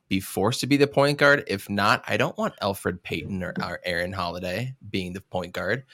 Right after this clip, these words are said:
So now it forces a guy that hasn't played in a while to already get jumped up to the starting spot, which means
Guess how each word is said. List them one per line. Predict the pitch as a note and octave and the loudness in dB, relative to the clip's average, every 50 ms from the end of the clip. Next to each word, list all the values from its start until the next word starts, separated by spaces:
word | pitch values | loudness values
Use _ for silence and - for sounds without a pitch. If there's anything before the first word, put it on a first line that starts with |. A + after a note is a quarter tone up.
| - - - - - | -20 -20 -20 -14 -12
So | - - A2+ | -4 0 4
now | A2+ A#2 B2+ C3 B2 | 6 8 8 8 8
it | G#2+ | 6
forces | - - A#2+ A#2 - - A2+ | 4 2 2 2 2 0 0
a | A2 G#2+ | -2 2
guy | G2+ A2 G#2 G#2+ | 4 4 6 6
that | G#2+ A2 G2 | 4 4 2
hasn't | A2 A2 G#2+ G#2 G2+ E2+ - | 0 0 0 0 -2 -6 -6
played | - - A2 G#2 G#2 G2+ | 2 4 6 6 6 4
in | G2+ F#2+ | 2 0
a | F#2+ | 2
while | F#2+ F#2+ F#2 F2+ F2+ G2 | 2 2 2 2 0 0
to | - - F#2 E2+ | 0 0 0 0
already | D2+ G2 F#2+ F#2+ G2 G2 | 2 2 2 2 0 0
get | F#2 F#2 - G2 | 0 -2 -4 -2
jumped | F#2+ G#2 F#2 F2+ G2 - | -2 -2 0 -2 0 0
up | F#2+ E2+ - - | -2 -2 -2 -4
to | - | -8
the | F2 E2 G2 | -6 -6 -4
starting | - - D#2+ C2+ B1+ - | -2 -2 -2 -4 -4 -6
spot, | - - - - - - - | -6 -4 -2 -2 -2 -2 -2
which | G#3 - - - | -4 -4 -2 -2
means | C#3 F#3 G3+ F#3+ F#3 E3+ D3+ C#3+ - | 4 8 8 8 8 8 4 2 -2